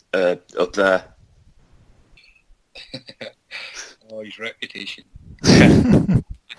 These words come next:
Speaker 2: Shit, we'll, we'll, we'll not get into that. Um, it, it, look, time will tell, man.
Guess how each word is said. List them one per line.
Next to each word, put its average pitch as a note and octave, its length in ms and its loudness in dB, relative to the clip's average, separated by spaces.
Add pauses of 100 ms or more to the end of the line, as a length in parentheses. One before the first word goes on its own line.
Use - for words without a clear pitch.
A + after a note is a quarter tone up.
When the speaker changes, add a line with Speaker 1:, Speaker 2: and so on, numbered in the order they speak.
(180)
Speaker 2:
Shit, D3+ 320 -2
we'll, C3+ 1040 -6 (200)
we'll, D#3 180 -6 (180)
we'll D#3 200 -4
not D#3 200 2
get B2+ 160 -4
into B2 240 -8
that. G#2+ 200 -4 (500)
Um, C3+ 560 2 (1300)
it, - 120 -6 (100)
it, G#3 180 2 (640)
look, F#3 200 -6
time G3+ 220 0
will D#3 100 -2
tell, C#3 320 2
man. B2+ 160 -8